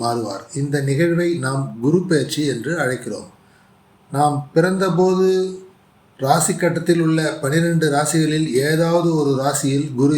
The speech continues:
இருப்பார். ஒருவருடைய ஜாதகத்தை ஆய்வு செய்து தற்போது அவருக்கு எப்படிப்பட்ட பலன்கள் கிடைக்கும் என்பதை பிறந்த கால ஜாதகத்தில் உள்ள குருவும் இப்போது உங்கள் ராசிக்கு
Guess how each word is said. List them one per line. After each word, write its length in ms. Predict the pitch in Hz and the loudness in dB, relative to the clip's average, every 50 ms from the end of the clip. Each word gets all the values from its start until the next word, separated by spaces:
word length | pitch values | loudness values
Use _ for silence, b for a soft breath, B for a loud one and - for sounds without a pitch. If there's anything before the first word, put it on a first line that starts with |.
| 135 | 0
இருப்பார். 360 | 127 135 - - 120 107 101 - - - | -2 -4 -4 -6 -6 -6 -6 -8 -8 -2
ஒருவருடைய 580 | 135 143 151 156 156 151 143 143 139 139 135 131 120 113 131 | 0 0 2 2 0 -2 -2 0 0 0 0 -2 -2 -4 -2
ஜாதகத்தை 580 | 135 139 156 175 185 175 170 165 - 165 160 165 165 B B B B B B B _ - - | 0 0 0 2 2 0 0 0 0 0 0 0 -2 B B B B B B B _ -2 0
ஆய்வு 240 | - 170 175 175 160 - | 2 2 2 2 0 0
செய்து 360 | - 156 151 151 151 165 165 160 - - | 0 0 0 0 0 0 0 -2 -4 -4
தற்போது 540 | - 139 139 139 - - 175 175 170 160 175 180 127 | -4 -4 -4 -2 2 2 4 4 4 4 2 2 0
அவருக்கு 380 | 135 147 160 160 151 - - 147 131 127 127 | 0 -2 -2 -2 -2 -2 -2 -2 0 0 -2
எப்படிப்பட்ட 560 | 127 - - 180 175 170 175 175 165 - 180 165 147 - - - | -4 -2 -2 0 0 0 0 -2 -2 -2 -2 -2 -2 -4 -6 -6
பலன்கள் 500 | 123 127 143 156 160 156 156 151 135 - | -4 -2 -2 0 0 0 -2 -2 -2 -2
கிடைக்கும் 400 | 135 139 156 151 - 160 151 143 | -2 -2 -2 -2 -2 -4 -4 -4
என்பதை 300 | 139 131 123 123 120 123 139 143 139 - - _ _ _ _ _ _ _ _ _ _ _ _ _ _ _ _ | -2 -2 0 0 0 0 -2 -4 -6 -10 -16 _ _ _ _ _ _ _ _ _ _ _ _ _ _ _ _
பிறந்த 300 | - 139 165 175 180 185 185 180 | 2 2 2 4 2 2 2 2
கால 180 | 180 180 180 180 165 135 | 2 2 2 0 0 0
ஜாதகத்தில் 520 | 147 147 160 170 170 170 160 - 170 160 156 | 0 2 2 2 2 0 0 0 0 0 0
உள்ள 160 | 151 151 151 151 135 110 117 | 0 0 -2 -2 -2 0 2
குருவும் 340 | 135 143 139 143 151 156 160 - - 135 | 2 2 2 2 0 -2 -4 -4 -4 -4
இப்போது 440 | 143 139 - - 196 185 185 175 180 170 165 160 | -4 -4 0 4 6 6 6 4 2 0 0 0
உங்கள் 280 | 160 160 156 147 135 135 | 0 0 -2 -2 0 0
ராசிக்கு 480 | 147 170 165 - 175 - - 170 165 | 0 0 0 0 -2 -2 -2 0 0